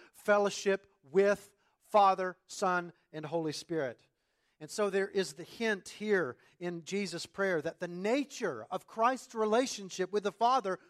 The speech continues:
would be extended to us. We wouldn't have a different standing before the Father than Jesus did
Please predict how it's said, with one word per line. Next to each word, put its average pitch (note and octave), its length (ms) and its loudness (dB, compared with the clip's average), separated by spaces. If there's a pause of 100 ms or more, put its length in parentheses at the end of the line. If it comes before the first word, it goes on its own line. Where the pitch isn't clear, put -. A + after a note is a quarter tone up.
(140)
would A3 160 -6
be A#3+ 160 -6
extended B3 640 -6
to A3+ 180 0
us. A#3+ 640 0 (460)
We C4 100 0
wouldn't C4+ 240 -2
have C#4+ 300 2
a C4+ 40 6
different B3+ 440 -8
standing C4 480 -2
before G#3+ 260 0
the G#3 80 -2
Father B3 320 4
than G3+ 160 -6
Jesus A#3+ 460 -6
did F3 240 -2